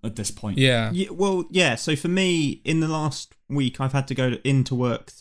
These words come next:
Speaker 3: Th-, I had to go into work three days in a row. No, it wasn't necessarily for, like, a long period of time, but it was basically down to the fact that there was, like, an, a fault with the alarm system. So yeah, I had to deal with that,
Speaker 1: Mm-hmm.
Speaker 3: um, which it,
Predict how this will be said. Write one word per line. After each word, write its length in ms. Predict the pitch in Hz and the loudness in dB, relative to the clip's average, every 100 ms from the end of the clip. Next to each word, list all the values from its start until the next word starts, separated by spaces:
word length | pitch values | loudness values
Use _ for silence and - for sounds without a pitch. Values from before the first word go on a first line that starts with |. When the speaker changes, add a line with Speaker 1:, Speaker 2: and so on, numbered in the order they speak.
| - | -8
Speaker 3:
Th-, 180 | 131 | -4
I 80 | 127 | 0
had 100 | 127 | 0
to 60 | 131 | 2
go 140 | 135 | 0
into 180 | 123 131 | 0 0
work 140 | 120 | -4
three 160 | - 131 | -2 -2
days 240 | 113 110 | 0 0
in 60 | 104 | -2
a 40 | |
row. 260 | 110 107 - - - - | -4 -4 -8 -12 -18 -2
No, 120 | 196 | 2
it 40 | 220 | 4
wasn't 160 | 214 | 2
necessarily 320 | 202 202 170 | 2 2 2
for, 120 | 139 147 | 2 0
like, 180 | 135 - | -2 0
a 60 | 143 | 2
long 420 | 143 143 143 147 | 4 4 4 4
period 440 | 147 156 151 151 151 | 4 2 2 2 0
of 100 | 147 | 0
time, 460 | 160 156 170 233 - - _ - | 0 0 0 -2 -8 -20 _ 2
but 80 | |
it 80 | 147 | 2
was 100 | 131 | 2
basically 440 | 139 165 151 - 139 | 2 2 2 0 0
down 240 | 135 123 | 2 0
to 80 | 123 | -2
the 60 | 127 | -2
fact 180 | 117 | -4
that 80 | 113 | -2
there 120 | 113 | 0
was, 120 | 117 113 | 0 0
like, 160 | 107 | 0
an, 80 | 123 | 2
a 60 | 117 | 0
fault 300 | - 147 123 | 2 2 2
with 120 | 107 | 0
the 80 | 113 | 2
alarm 360 | 113 113 113 113 | 2 2 0 0
system. 600 | - 110 - 113 - - _ _ | -2 -6 -6 -8 -8 -14 _ _
So 180 | - 113 | -8 -2
yeah, 200 | 113 - | -2 2
I 40 | |
had 140 | 131 | 0
to 60 | 127 | 2
deal 100 | 127 | 2
with 140 | 120 | 0
that, 340 | 117 107 107 131 - _ - | 0 -4 -4 -8 -16 _ 2
Speaker 1:
Mm-hmm. 180 | 117 113 | 4 6
Speaker 3:
um, 40 | 127 | 4
which 160 | 156 | 2
it, 120 | 180 | 2